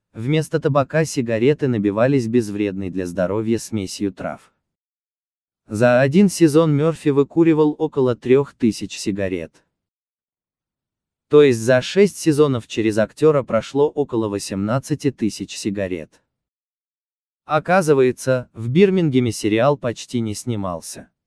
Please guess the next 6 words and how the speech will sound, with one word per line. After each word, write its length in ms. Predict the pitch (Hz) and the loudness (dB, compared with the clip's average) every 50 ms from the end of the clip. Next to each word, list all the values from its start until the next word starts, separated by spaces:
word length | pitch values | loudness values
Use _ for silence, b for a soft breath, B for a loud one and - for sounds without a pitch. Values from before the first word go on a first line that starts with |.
| _ _ _ _ _ _ _ _ _ _ _ _ _ _ _ _ _ _ _ _ _ _ _ _ | _ _ _ _ _ _ _ _ _ _ _ _ _ _ _ _ _ _ _ _ _ _ _ _
Большую 580 | _ - 107 135 196 233 233 - - 185 170 147 | _ -2 2 4 6 6 4 4 4 4 4 4
часть 400 | 127 - 143 139 131 - - - | 4 2 2 0 0 -2 -6 -4
улиц 320 | - 170 190 208 214 185 - | 0 4 6 6 6 4 2
снимали 520 | - - - 151 143 127 123 123 127 127 | -2 -4 0 0 2 2 2 2 4 2
в 80 | 117 107 | 2 2
Манчестере, 840 | 113 120 127 135 127 - 131 123 113 - - 113 101 107 107 107 | 2 0 0 0 -2 -2 -2 -2 -2 -2 -2 0 0 0 0 -2